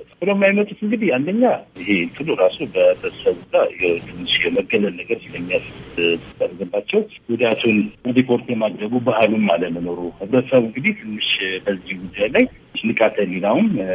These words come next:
መጨመር መቻል አለበት። ከሚደረጉትም ሪፖርት ከሚደረጉትም ደግሞ አልፎ ወደ ህግ ደረጃ በደንብ በትክክል ሄደው መፍትሄ የሚያገኙትም ትንሽ ናቸው እና ይሄን አትሪሽኑን ስናይ ብዙ ውጣ ውረዶች አሉት እና ከዛ ይመስልና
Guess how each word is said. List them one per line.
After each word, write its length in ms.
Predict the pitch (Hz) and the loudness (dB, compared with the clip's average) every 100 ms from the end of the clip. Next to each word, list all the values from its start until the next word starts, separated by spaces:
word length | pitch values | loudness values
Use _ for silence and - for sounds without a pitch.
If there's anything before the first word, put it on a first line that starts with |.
| 92 | -2
መጨመር 400 | 101 - 95 87 | 0 2 2 0
መቻል 280 | 90 107 101 | 2 2 2
አለበት። 400 | 78 78 78 - - | 0 -2 -4 -6 -8
ከሚደረጉትም 840 | - 139 180 180 165 135 107 107 110 | -2 0 -2 0 0 2 -2 0 0
ሪፖርት 280 | 107 117 123 | 2 2 0
ከሚደረጉትም 680 | - 104 95 104 104 98 107 | 2 0 0 -2 -4 -8 -6
ደግሞ 180 | 110 139 240 - - - - _ | -2 2 2 0 -16 -20 -20 _
አልፎ 220 | 196 208 165 | -2 0 -2
ወደ 180 | 127 113 | -2 -2
ህግ 160 | 117 104 98 | -4 -4 -6
ደረጃ 260 | 98 92 165 | -6 -2 -2
በደንብ 300 | 110 131 127 | 2 4 4
በትክክል 480 | 98 95 117 - 107 95 | 2 0 0 0 0 0
ሄደው 280 | 98 92 92 98 | 0 0 -2 -2
መፍትሄ 300 | 92 101 - | -4 -4 0
የሚያገኙትም 540 | 104 101 98 101 - - - - | -2 0 0 -2 -2 -4 -4 -18
ትንሽ 280 | _ 139 131 - | _ 0 2 0
ናቸው 260 | - - | -4 -10
እና 140 | 87 92 | -10 -8
ይሄን 200 | 90 92 | -8 -4
አትሪሽኑን 500 | 98 - 123 - 113 | -4 -2 -2 -2 -2
ስናይ 300 | - 113 202 262 - - | -4 -2 -2 -2 -14 -20
ብዙ 200 | - 131 127 117 - | -2 2 4 2 -2
ውጣ 160 | - 127 | -6 0
ውረዶች 380 | 101 98 95 - | 0 0 -4 -2
አሉት 220 | - - - | -2 -2 -6
እና 160 | - - - _ | -6 -8 -8 _
ከዛ 280 | - 202 - 107 | -8 -8 -2 -2
ይመስልና 440 | 95 92 - - | -2 -8 -18 -10